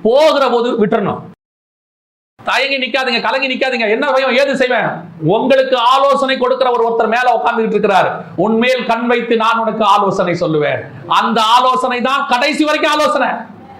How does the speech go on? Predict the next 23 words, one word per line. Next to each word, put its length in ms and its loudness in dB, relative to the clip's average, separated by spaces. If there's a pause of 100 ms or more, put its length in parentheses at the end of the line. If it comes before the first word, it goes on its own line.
(180)
அந்த 260 0
ஆலோசனை 380 2
தான் 140 0
முடிவு 340 0
பரியந்தம் 360 0
ஆலோசனை. 440 0 (680)
இந்த 260 2
ஆலோ-, 280 4
மனுஷ 220 0
ஆலோசனை 400 2
தேவை, 500 2
தேவை 400 2
இல்லைன்னு 200 2
சொல்லல. 320 2 (300)
அது 280 2
ஒரு 120 -2
நாள் 160 2
உனக்கு 240 0
விரோதமா 360 2
எழும்பும் 340 0
போது 240 2
கலங்கி 300 0
நிக்காதீங்க, 420 -4